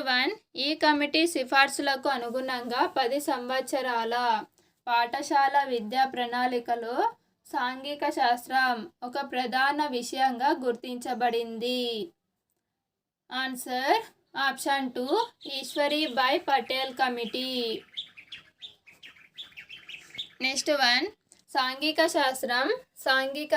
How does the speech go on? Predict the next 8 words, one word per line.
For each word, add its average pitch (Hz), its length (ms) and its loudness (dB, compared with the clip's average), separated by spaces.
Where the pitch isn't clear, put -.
అధ్యయనం 254 580 0
అను 269 140 -2
పదాలు 247 540 4
సెకండరీ 311 580 0
పాఠశాలల్లో 269 840 2
బోధించే 247 580 -4
సాంఘిక 254 500 -2
విషయాలలో 247 680 0